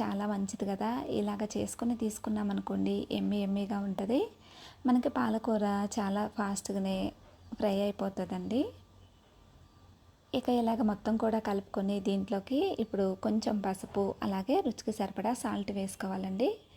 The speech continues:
వేసుకొని మరొకసారి మొత్తం కూడా కలిసేలాగా కలుపుకోవాలి.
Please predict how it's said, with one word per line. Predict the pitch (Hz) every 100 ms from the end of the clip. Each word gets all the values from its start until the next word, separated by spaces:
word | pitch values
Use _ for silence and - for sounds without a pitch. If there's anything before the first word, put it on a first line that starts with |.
| - - - - - - - 233
వేసుకొని | 233 - 220 214 208
మరొకసారి | 202 208 208 214 202 202 214
మొత్తం | 190 214 202
కూడా | 202 202 285 320
కలిసేలాగా | 208 - 202 202 202 196
కలుపుకోవాలి. | 185 - - 190 190 226